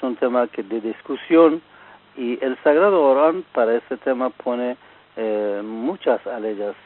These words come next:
casi podemos decir que, eh, un tercio de las aleyas del Corán habla del, eh, otro mundo, habla que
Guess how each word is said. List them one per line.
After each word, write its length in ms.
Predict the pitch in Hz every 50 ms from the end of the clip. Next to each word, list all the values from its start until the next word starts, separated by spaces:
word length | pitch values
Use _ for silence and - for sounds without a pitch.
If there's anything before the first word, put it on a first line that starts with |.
| - - -
casi 240 | - 120 110 - -
podemos 420 | 107 107 107 110 110 107 110 113 - -
decir 360 | 110 101 - - 113 110 104
que, 280 | - - - 107 104 104 - - - - - _ _ _ _ -
eh, 320 | 104 104 101 101 98 95 101 101 101 98 101 98 90 -
un 240 | 135 135 139 139 110
tercio 520 | - 160 156 165 139 - - - 123 117
de 120 | 113 113 110
las 220 | 110 107 - -
aleyas 360 | 113 110 120 131 127 120 110 - _
del 120 | 110 101 -
Corán 360 | - 123 117 123 139 147 135 - -
habla 440 | - 139 143 143 135 139 151 156 156 - - - - - _ _ - - - - -
del, 420 | - 359 392 - 165 151 135 - - - - -
eh, 300 | 120 113 110 107 107 - - -
otro 420 | 165 190 208 - - 143 135 120
mundo, 460 | 113 117 113 113 107 104 101 107 101
habla 340 | 110 120 117 113 117 120 117
que 300 | - - 131 127 135